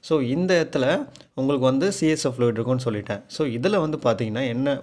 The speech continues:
ஒரு முக்கியமான ஸ்ட்ரக்சர் இருக்கு அப்படின்னா, கார்டா ஈக்வைனா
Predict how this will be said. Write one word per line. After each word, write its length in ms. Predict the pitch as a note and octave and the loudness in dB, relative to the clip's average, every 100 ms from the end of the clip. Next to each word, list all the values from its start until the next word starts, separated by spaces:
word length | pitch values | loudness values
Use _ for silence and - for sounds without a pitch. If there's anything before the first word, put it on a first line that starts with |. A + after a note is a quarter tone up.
| B2+ | -4
ஒரு 120 | A2 A#2 | -2 -4
முக்கியமான 420 | A#2+ D3 C#3 D3 | -2 0 2 0
ஸ்ட்ரக்சர் 340 | - A#2 A#2 A2+ | 0 0 0 -2
இருக்கு 200 | A2+ A2+ | 0 0
அப்படின்னா, 300 | G2+ G2+ B2+ C4+ - - - - _ - | 0 -4 -4 -4 -10 -20 -20 -20 _ -2
கார்டா 300 | C#3 D#3+ D#3+ F3 C3 | 2 4 4 2 0
ஈக்வைனா 440 | C3 C3 A2+ A2 | -2 0 0 0